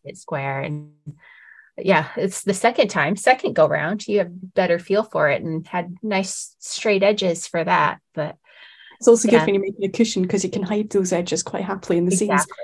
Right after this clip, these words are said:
Speaker 1: Exactly.
Speaker 2: <laughs>
Speaker 1: No one had to know. As far as everyone knows, they were just perfectly square.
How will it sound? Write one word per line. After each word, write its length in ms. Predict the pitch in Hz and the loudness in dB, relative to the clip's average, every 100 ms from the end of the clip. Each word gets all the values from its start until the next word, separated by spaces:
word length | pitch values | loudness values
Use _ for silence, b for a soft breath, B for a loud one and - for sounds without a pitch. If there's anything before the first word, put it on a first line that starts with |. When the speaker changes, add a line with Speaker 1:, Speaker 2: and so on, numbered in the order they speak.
| 202 - | -8 -8
Speaker 1:
Exactly. 640 | - - 330 - 349 - | -8 6 6 8 6 8
Speaker 2:
<laughs> 60 | 370 | 4
Speaker 1:
No 100 | 190 | 6
one 420 | 196 185 180 185 | 4 4 2 2
had 140 | 160 - | -4 -4
to 80 | 156 | -12
know. 120 | - 151 _ _ _ _ _ - - | -12 -16 _ _ _ _ _ -10 -6
As 380 | - - _ - - | -4 -6 _ -2 4
far 160 | 254 | 6
as 140 | 233 - 208 | 6 4 4
everyone 440 | 220 233 214 202 | 6 8 8 6
knows, 540 | 196 170 147 160 - - | 6 4 4 0 -8 -2
they 160 | 175 175 | 0 4
were 380 | 160 151 151 160 - | 6 6 4 -2 -8
just 420 | - 165 - - _ _ | -2 -2 -2 -12 _ _
perfectly 480 | - 185 180 165 151 | -4 -4 -4 -6 -6
square. 420 | 147 - - 185 | -6 -2 0 -2